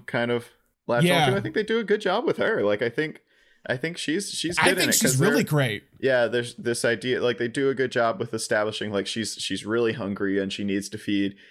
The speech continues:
Speaker 1: and she understands that what she's doing is monstrous. But like I said, she, there's a moment when, like, her, her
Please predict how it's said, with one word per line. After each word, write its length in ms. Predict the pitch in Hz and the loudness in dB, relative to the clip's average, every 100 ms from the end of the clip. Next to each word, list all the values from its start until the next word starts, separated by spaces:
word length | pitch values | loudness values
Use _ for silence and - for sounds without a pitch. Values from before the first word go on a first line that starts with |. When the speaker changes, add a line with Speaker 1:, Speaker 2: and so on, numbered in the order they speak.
| _ | _
Speaker 1:
and 120 | - 113 | -6 -2
she 120 | 117 | 0
understands 800 | 143 135 123 - 123 117 117 113 | 0 0 -4 -2 0 0 -2 -2
that 120 | 87 | -2
what 160 | 107 101 | 0 0
she's 220 | 98 95 | -4 -6
doing 320 | 101 110 107 | -2 -2 -2
is 140 | 101 | -4
monstrous. 520 | 104 104 113 - 101 - | -4 -4 -4 -4 -6 -2
But 180 | 98 | -2
like 140 | 104 95 | 0 0
I 80 | 101 | -2
said, 240 | 117 104 | -2 -4
she, 340 | - 117 98 _ _ _ - | -2 -4 -4 _ _ _ -6
there's 180 | 95 101 | -4 -2
a 40 | |
moment 340 | 104 113 110 | -2 -2 -2
when, 120 | 98 98 | -2 -2
like, 200 | 92 - | -2 -2
her, 400 | 98 95 92 - | -2 0 -2 -4
her 560 | 104 98 95 95 92 - | -4 0 0 0 0 -4